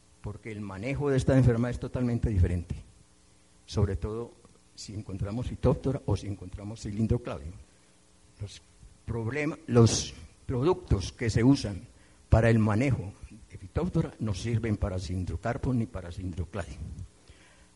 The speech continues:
Aquí vemos, por ejemplo, a la izquierda, en semillero, son ataques y daños por Cylindrocladium. A la derecha vemos qué es lo que vemos nosotros al microscopio para definir los problemas.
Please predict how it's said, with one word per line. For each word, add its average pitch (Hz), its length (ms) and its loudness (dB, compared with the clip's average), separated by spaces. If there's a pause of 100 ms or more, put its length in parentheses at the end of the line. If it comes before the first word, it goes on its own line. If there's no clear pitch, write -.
Aquí 131 260 -2
vemos, 170 380 4
por - 160 2
ejemplo, 135 240 0
a - 20 4
la 156 60 -2
izquierda, 143 520 0 (420)
en 104 120 0
semillero, 147 600 -2 (380)
son 127 340 0 (300)
ataques 120 640 -6 (120)
y 113 140 6
daños 110 420 2 (440)
por 139 300 2
Cylindrocladium. 107 720 -6
A 110 60 -10
la 104 100 -10
derecha 104 380 -4
vemos 127 320 2 (200)
qué 127 200 4
es 131 80 2
lo 131 120 4
que 120 100 0
vemos 117 220 -2
nosotros 117 320 -4
al 123 100 2
microscopio 131 600 -4 (120)
para 110 180 2
definir 98 360 2
los 107 120 -2
problemas. 107 560 -6